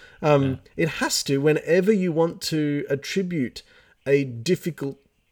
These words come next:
Speaker 1: and painful experience to God as being an experience that is intended by God to result in some good.
Speaker 2: Mm-hmm.
Speaker 1: It's, is it good for all involved? The book of Job says, "N-, no, there's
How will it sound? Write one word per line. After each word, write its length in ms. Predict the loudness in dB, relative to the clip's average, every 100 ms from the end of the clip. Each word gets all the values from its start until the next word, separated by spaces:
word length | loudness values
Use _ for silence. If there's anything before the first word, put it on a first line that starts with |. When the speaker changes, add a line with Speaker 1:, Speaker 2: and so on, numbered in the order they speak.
| _ _ -2
Speaker 1:
and 420 | 0 0 -4 -6
painful 440 | -2 0 0 -2 -4
experience 880 | -4 -4 -4 -4 -6 -10 -12 -12 -14 _ _ _ -2
to 140 | 0
God 640 | 4 6 8 6 0 -6 -10 _ _ _
as 200 | 0 0
being 260 | 2 0 2
an 60 |
experience 540 | 0 -2 0 0 -2 0
that 200 | 2 2
is 220 | 0 -2
intended 460 | -2 0 0 0 0
by 160 | -2
God 360 | 0 -2 -2 -2
to 160 | -4
result 420 | -2 -2 0 -2 -4
in 100 | -6
some 260 | -4 -4
good. 340 | 0 0 0 -6 -12
Speaker 2:
Mm-hmm. 160 | -10 -12 -14 -2
Speaker 1:
It's, 380 | -2 0 -4 -10 _ _ _ _ -20 -2
is 200 | 2 2
it 160 | 2
good 240 | 4 4 4
for 140 | 0 0 6
all 300 | 12 12 12
involved? 580 | 8 4 4 4 0 0
The 100 | 4
book 160 | 4 4
of 80 | 8
Job 380 | 12 12 12
says, 480 | 8 6 6 2 -6 -12 _ _ _ _ _
"N-, 480 | -8 -6 -6 -6 0
no, 340 | 4 4 4 8
there's 380 | 8 8 2